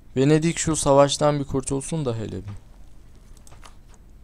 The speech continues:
Oradan sonrasını düşüneceğiz. Yeniliyor zaten.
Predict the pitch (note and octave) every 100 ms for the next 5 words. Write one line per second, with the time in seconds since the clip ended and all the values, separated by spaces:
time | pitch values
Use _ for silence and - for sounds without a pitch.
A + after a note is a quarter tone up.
0 | - - - - - - - - - -
1 | - - - - - - - A2 A#2 A#2
2 | A#2+ A#2 A#2 A2 A2 - C3+ C#3+ C3+ -
3 | - - - - - - - - - G#2
4 | - B2 A#2 A#2 G2 - - - - -
5 | - - - - - - - - - -
6 | - - - - - - - - - -
7 | - - - - - - - - - -
8 | - - - - - - - - - -
9 | - - - A2+ A#2+ B2 B2 C3+ B2+ G#2+
10 | G2 - F#2